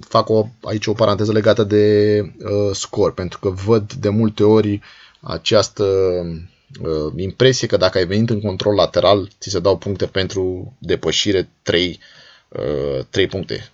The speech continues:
Am mai auzit la competiții, puncte pentru control lateral. Punctele nu se dau pentru control lateral, punctele se dau pentru depășirea de gardă. Depășirea de gardă se dă în momentul în care adversarul a fost cu picioarele, uh, în fața ta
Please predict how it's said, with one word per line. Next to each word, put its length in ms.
Am 140
mai 100
auzit 180
la 120
competiții, 840
puncte 440
pentru 300
control 300
lateral. 340
Punctele 320
nu 60
se 80
dau 120
pentru 200
control 320
lateral, 320
punctele 340
se 60
dau 140
pentru 360
depășirea 540
de 100
gardă. 460
Depășirea 540
de 100
gardă 260
se 120
dă 120
în 60
momentul 340
în 80
care 60
adversarul 640
a 80
fost 300
cu 140
picioarele, 840
uh, 760
în 120
fața 420
ta 260